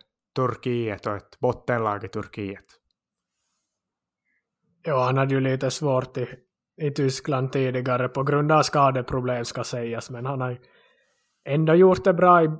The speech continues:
Speaker 2: emellanåt då han har fått chansen, men det har blivit lite hackigt och,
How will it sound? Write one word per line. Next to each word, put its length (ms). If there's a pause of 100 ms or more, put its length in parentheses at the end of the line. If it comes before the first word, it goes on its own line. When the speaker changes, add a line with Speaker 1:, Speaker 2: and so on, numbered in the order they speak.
(100)
Speaker 2:
emellanåt 640
då 60
han 120
har 60
fått 220
chansen, 460
men 140
det 60
har 320
blivit 380
lite 240
hackigt 500
och, 120